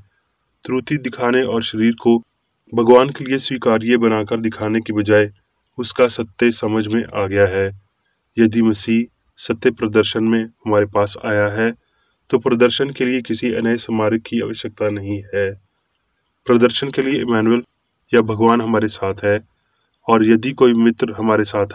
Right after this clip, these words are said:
है, तो हमें उस मित्र के स्मारक की आवश्यकता क्यों है? अगर कभी संस्कार का हिस्सा बनाने वाले सभी लोगों ने यीशु की पीड़ाओं को याद किया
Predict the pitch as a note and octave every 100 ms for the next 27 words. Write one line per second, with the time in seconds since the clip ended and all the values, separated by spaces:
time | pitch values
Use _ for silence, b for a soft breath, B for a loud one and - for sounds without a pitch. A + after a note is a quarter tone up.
0 | G#2+ G#2 G2+ _ _ _ C3+ A#2 C3 C#3
1 | B2 - B2+ B2 C#3+ - B2+ - A#2+ A2+
2 | A#2+ - A2+ - G#2+ G#2+ - G#2 A2 G#2
3 | A2+ G#2+ G2+ F#2 - _ _ _ _ _
4 | _ _ _ _ _ _ _ _ _ _
5 | _ _ _ _ B2+ B2+ D3+ D3 D3+ D3+
6 | C3+ - B2+ B2 - B2+ A#2 - A#2+ A#2
7 | A2+ A#2 A2 A2 A#2 - A2 A#2 A#2+ A2+
8 | A2 A2+ A#2 A2 G#2+ A#2+ A2+ A#2 G#2+ G#2
9 | G#2 G#2 G#2+ G2+ G2 - G#2+ G#2+